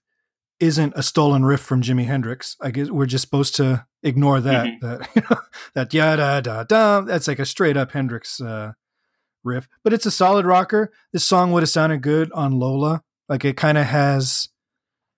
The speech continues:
Speaker 1: uh, a feel for that era, like, uh, maybe kinda like Rats, you know?
Speaker 2: Mm-hmm, mm-hmm.
Speaker 1: Um, and then mixed drums on this one, unreal. Such good drumming on this, this track.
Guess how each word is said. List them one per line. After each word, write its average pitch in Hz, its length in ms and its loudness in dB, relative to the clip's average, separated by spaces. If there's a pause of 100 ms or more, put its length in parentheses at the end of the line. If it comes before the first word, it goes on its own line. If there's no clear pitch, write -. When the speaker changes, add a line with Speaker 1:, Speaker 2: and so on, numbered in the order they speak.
(500)
Speaker 1:
uh, 127 260 0
a 143 80 0
feel 156 400 2
for 139 160 0
that 135 280 2
era, 131 320 2
like, 127 300 0
uh, 117 320 -2 (1160)
maybe 135 140 0
kinda 131 240 2
like 123 140 2
Rats, 120 500 0
you 143 140 2
know? 127 400 2
Speaker 2:
Mm-hmm, 143 120 2
mm-hmm. 175 320 -4
Speaker 1:
Um, 117 360 -2 (420)
and 160 160 2
then 143 200 2
mixed 165 220 0
drums 156 300 2
on 135 140 2
this 147 240 0
one, 156 240 0 (160)
unreal. 123 440 -2 (180)
Such - 560 0
good 131 180 -2
drumming 120 300 -4
on 117 100 -6
this, - 300 -6 (120)
this 120 140 -8
track. 104 360 -12